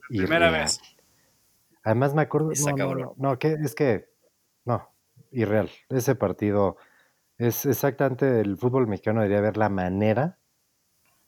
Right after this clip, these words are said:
Speaker 2: o sea, de echar, ahora sí que, no, no sé cómo hacerle de, y no, no, no sé cómo explicarlo, pero en ese momento se jugaba muy bien, muy buen fútbol en México.
Speaker 3: Muy.
Speaker 2: Pero muy
Speaker 3: Muy
Speaker 2: buen
Speaker 3: bien,
Speaker 2: fútbol
Speaker 3: es
Speaker 2: en
Speaker 3: que
Speaker 2: México.
Speaker 1: El pedo es que estamos hablando de hace veinte años, cabrón.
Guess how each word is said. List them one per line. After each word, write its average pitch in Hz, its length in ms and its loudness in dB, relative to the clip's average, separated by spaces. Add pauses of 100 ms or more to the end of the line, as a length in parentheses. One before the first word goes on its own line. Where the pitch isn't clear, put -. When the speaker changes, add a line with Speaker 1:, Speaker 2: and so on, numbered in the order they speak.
(220)
Speaker 2:
o 120 120 0
sea, 110 180 2
de 104 180 4
echar, 123 340 0
ahora 131 260 0
sí 123 160 0
que, 98 720 0 (180)
no, 127 320 -4
no 147 180 0
sé 147 120 2
cómo 135 180 2
hacerle 117 340 2
de, 104 200 2
y 92 160 -2
no, 107 220 -4
no, 113 180 -2
no 117 200 -2
sé 113 120 -8
cómo 113 180 -2
explicarlo, 104 600 -2
pero 92 280 -2 (600)
en 127 180 2
ese 147 180 0
momento 120 360 2
se 104 80 -6
jugaba 104 220 2
muy 113 260 2
bien, 110 160 2
muy 131 280 0
buen 117 200 0
fútbol 104 300 -2
en 85 100 -6
México. - 400 -18
Speaker 3:
Muy. 104 100 -2 (460)
Speaker 2:
Pero 110 240 2
muy 127 280 2
Speaker 3:
Muy 143 40 0
Speaker 2:
buen 127 140 2
Speaker 3:
bien, 120 160 4
Speaker 2:
fútbol 110 100 0
Speaker 3:
es 104 60 4
Speaker 2:
en 87 60 -2
Speaker 3:
que 139 120 -2
Speaker 2:
México. - 280 -16 (100)
Speaker 1:
El 147 100 -12
pedo 165 140 0
es 165 60 -4
que - 40 -14
estamos 170 260 0
hablando 160 280 2
de 160 80 2
hace 160 140 0
veinte 147 340 0
años, 151 320 -4
cabrón. - 240 -20